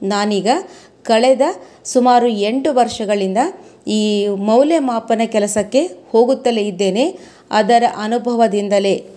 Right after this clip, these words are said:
ಅಂದರೆ ಈಗ ನನ್ನ ಕೈಯಲ್ಲಿ Scheme of Valuation ಮಾರ್ಚ್ ಟೂ ತೌಸಂಡ್ ಟ್ವೆಂಟಿ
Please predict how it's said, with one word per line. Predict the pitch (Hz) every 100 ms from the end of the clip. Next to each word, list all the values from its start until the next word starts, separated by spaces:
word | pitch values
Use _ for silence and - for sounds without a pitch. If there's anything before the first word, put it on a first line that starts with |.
| -
ಅಂದರೆ | 202 202 208 359 - - - -
ಈಗ | 226 220
ನನ್ನ | 214 208 226 233
ಕೈಯಲ್ಲಿ | 240 220 202 196 320 - - - _ _ _ _ _ _ _ _ _ _ - - - - -
Scheme | - 254 294 294
of | 302 302 240
Valuation | 226 220 214 214 262 381 - -
ಮಾರ್ಚ್ | 196 208 233 330 349 - - - _
ಟೂ | 262 294
ತೌಸಂಡ್ | 294 277 277 269
ಟ್ವೆಂಟಿ | 262 220 196 220